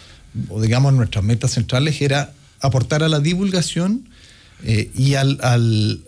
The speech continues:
aumentar nuestro conocimiento y traspasar ese conocimiento a la sociedad en aspectos geopatrimoniales, que incluyen tanto fósiles como rocas,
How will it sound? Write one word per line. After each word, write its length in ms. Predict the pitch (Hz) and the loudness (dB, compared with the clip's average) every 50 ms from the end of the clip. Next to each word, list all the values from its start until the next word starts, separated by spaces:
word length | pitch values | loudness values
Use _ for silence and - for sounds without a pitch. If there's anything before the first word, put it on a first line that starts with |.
| - - | -16 -8
aumentar 500 | - 131 131 123 127 127 120 - - 202 | -2 0 2 2 4 2 2 0 0 0
nuestro 300 | 208 220 220 202 - 196 | 0 0 0 -2 -2 -2
conocimiento 840 | 175 165 151 143 135 - 143 139 147 160 160 160 - - 190 233 247 - - - - _ - | -2 0 0 0 0 0 0 0 0 0 0 -2 -4 -4 -4 -4 -4 -6 -12 -20 -20 _ -12
y 100 | - 127 | -10 -4
traspasar 380 | - 117 107 - - - 156 156 | -2 -2 -2 -2 -4 -2 -2 -2
ese 160 | 147 131 120 | 0 -2 -2
conocimiento 460 | 120 117 110 104 - 110 117 117 - | 0 0 0 0 0 0 -2 -2 0
a 40 | 120 | 0
la 60 | 117 117 | 0 0
sociedad 480 | 131 127 127 123 135 165 190 - - - | 0 0 0 0 0 0 0 -2 -4 -6
en 280 | - 143 156 185 190 - | -4 0 0 0 0 0
aspectos 640 | - 131 - 160 160 160 - 202 202 196 - - - - - | 0 -2 0 -2 -4 -2 -2 -4 -4 -4 -4 -10 -16 -20 -20
geopatrimoniales, 960 | - - - 160 160 160 160 151 143 139 135 131 131 120 110 170 170 104 104 | -12 -6 -2 -2 0 0 0 0 0 0 0 2 2 0 0 0 -2 -6 -6
que 140 | - - 117 | -2 -2 -2
incluyen 360 | 110 - 147 131 120 120 113 | 0 0 0 2 2 0 0
tanto 380 | 101 110 - - - - 85 - - | 0 -2 -2 -2 -4 -8 -10 -10 -8
fósiles 600 | - - 170 165 - 202 190 208 233 233 - - - - - - - - - | -4 -2 -2 -2 -2 -2 -2 -2 -2 -4 -6 -10 -18 -20 -20 -20 -20 -18 -8
como 220 | - 151 156 170 175 | -2 0 2 2 2
rocas, 560 | 160 139 113 101 - - - - - - - | 2 0 -2 -2 -4 -8 -12 -12 -14 -16 -18